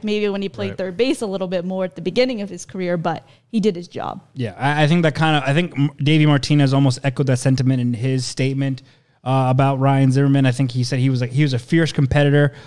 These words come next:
Speaker 2: but also a calming presence when we needed it most. Um, you know, that kinda sa-, you know, he was always just calm. I mean, you, you do that
Speaker 1: Mm-hmm.
Speaker 2: by being a level-headed player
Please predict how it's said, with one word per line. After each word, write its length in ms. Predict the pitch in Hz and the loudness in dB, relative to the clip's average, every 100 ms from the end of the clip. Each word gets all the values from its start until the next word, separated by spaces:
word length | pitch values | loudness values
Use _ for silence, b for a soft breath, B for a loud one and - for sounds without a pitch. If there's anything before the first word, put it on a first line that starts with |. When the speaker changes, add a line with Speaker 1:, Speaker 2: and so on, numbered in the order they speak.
| B | B
Speaker 2:
but 100 | 131 | -2
also 300 | 135 143 156 | 0 2 2
a 60 | 131 | 0
calming 400 | - 139 139 123 | 0 2 4 2
presence 400 | 135 131 139 135 | 2 2 2 2
when 100 | 127 | 2
we 80 | 120 | 2
needed 300 | 117 120 120 | 2 2 0
it 100 | 101 | -2
most. 600 | 104 110 123 139 - - B B B - | -2 0 0 -2 -4 -12 B B B -2
Um, 280 | 127 123 139 | 0 2 0
you 80 | |
know, 60 | 131 | 0
that 140 | 127 | 0
kinda 180 | 156 143 | 0 0
sa-, 200 | 127 151 143 | 0 -4 -4
you 80 | 135 | -4
know, 160 | 107 101 | -4 -10
he 140 | 131 147 | -6 -4
was 120 | 156 | 0
always 220 | 208 208 | 2 0
just 140 | 202 - | 0 0
calm. 300 | 160 156 107 | 0 0 0
I 60 | |
mean, 200 | 139 143 | -2 -2
you, 240 | 143 147 156 | -2 -2 -2
you 200 | 147 156 | 0 -2
do 280 | 123 185 208 | 2 4 4
that 100 | 202 | 2
Speaker 1:
Mm-hmm. 60 | |
Speaker 2:
by 100 | 175 | 2
being 260 | 131 151 147 | 2 2 2
a 60 | |
level-headed 640 | 127 123 131 120 131 120 110 | 2 0 0 -2 -2 -2 -6
player 480 | - 123 117 107 | -4 -2 -2 -4